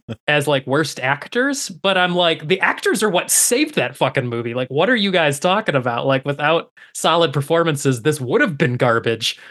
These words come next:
Speaker 2: Uh, so, I, yeah, I don't, I don't know where they're coming from with that. But the movie itself isn't nominated.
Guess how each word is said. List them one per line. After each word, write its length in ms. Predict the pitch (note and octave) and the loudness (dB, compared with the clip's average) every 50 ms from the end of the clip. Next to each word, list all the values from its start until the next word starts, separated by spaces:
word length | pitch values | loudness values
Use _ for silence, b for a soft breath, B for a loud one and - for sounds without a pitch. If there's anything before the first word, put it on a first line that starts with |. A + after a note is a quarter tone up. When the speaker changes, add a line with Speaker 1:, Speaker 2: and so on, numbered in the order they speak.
| B B B B - | B B B B -2
Speaker 2:
Uh, 420 | C#3+ C3+ C3 C3 B2+ C3 C3 C3 | 0 2 2 2 2 0 0 0
so, 640 | C#3 - - - D#3 C#3+ C#3 C3+ C3 C3 C3 C3 C3 - | -2 -2 0 0 2 2 2 2 2 2 2 0 0 -2
I, 180 | C#3+ C#3 - D#3+ | -2 -2 0 0
yeah, 220 | D#3+ D#3 D#3 C#3 | 2 2 2 2
I 80 | C#3 D3+ | 2 2
don't, 180 | D#3 D3+ C#3+ D3 | 2 0 0 2
I 80 | D3+ | 2
don't 160 | D3 D3 C#3+ | 2 2 2
know 100 | C#3 C#3+ | 2 2
where 120 | C#3 C#3 C3+ | 2 2 0
they're 100 | C3 B2+ | 0 -2
coming 260 | C3 - C3+ B2+ B2+ | -2 -4 -4 -4 -4
from 220 | A#2+ - C#3 B2 A2+ | -4 -2 -2 -2 -2
with 160 | A#2+ A2+ - | -4 -6 -6
that. 180 | B2 A2+ A#2+ C#3 | -6 -6 -2 -2
But 120 | F#3 - | -2 0
the 60 | F#3 F3 | 0 0
movie 220 | G3 G#3+ G3 F3+ | 0 0 0 -2
itself 300 | C#3+ - F#3+ G3+ G#3+ G#3 | -2 0 0 0 2 2
isn't 220 | F#3 C#3+ D3 C3 | 0 0 0 0
nominated. 640 | B2+ B2 A#2+ A#2+ B2 A#2+ A#2 A#2 A#2 C3 C#3 C#3+ C#3 | 0 0 0 0 -2 -4 -4 -2 -2 -2 -2 -4 -4